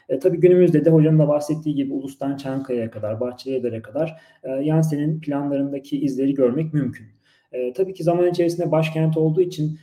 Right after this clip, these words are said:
e, çok hızlı bir gelişme söz konusu oluyor. Nüfus çok hızlı artıyor. E, yeni ihtiyaçlar doğuyor. Bu ihtiyaçlara cevap olarak da tabii ki yeni planlar yapılması gerekiyor. Her ne kadar, e, yarışma şartnamesinde üç yüz binlik bir nüfusa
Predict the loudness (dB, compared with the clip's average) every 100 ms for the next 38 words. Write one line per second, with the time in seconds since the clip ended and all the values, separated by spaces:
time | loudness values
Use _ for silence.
0 | _ -8 0 2 2 0 0 0 0 -2
1 | -8 -8 -10 -10 -10 -8 -6 -6 -4 -4
2 | -6 -8 -6 -4 -4 -2 -2 -2 -6 -6
3 | -6 -8 _ _ -10 -6 -4 -6 _ 0
4 | 2 2 0 -2 -2 -4 -4 -6 -8 -8
5 | -8 -10 _ _ -2 0 2 2 2 2
6 | 2 2 0 0 -2 -4 -6 -4 -2 0
7 | 2 0 0 -2 -4 -6 -8 -12 -14 -14
8 | -14 -16 -16 -10 -10 -10 _ _ -8 -2
9 | 0 2 4 2 0 -10 -8 -2 -2 -2
10 | -2 0 0 -2 -4 -4 -6 -4 -4 -4
11 | -6 -8 -6 -6 -8 -8 -10 -8 -10 -6
12 | -4 -4 -6